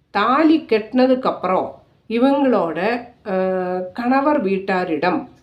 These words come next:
இவங்களுக்கு வந்து, அஹ், பிரிவினை ஏற்படும்.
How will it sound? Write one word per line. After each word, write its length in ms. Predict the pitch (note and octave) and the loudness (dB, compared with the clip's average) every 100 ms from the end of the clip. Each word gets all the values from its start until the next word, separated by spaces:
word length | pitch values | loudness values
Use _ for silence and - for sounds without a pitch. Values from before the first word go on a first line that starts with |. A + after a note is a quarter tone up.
| _ - | _ -6
இவங்களுக்கு 520 | G#3+ B3+ C4 A3 F#3+ | 2 6 6 6 2
வந்து, 540 | E3+ D#3+ E3+ A#3+ C4+ - _ _ | -4 -4 -2 -2 -4 -10 _ _
அஹ், 300 | - G3 G3+ | -4 2 2
பிரிவினை 720 | G3 A#3+ D4+ E4 D#4 G#3 A3+ | 2 6 8 8 6 4 4
ஏற்படும். 420 | A3+ C#3 - B2 | 2 0 -6 -12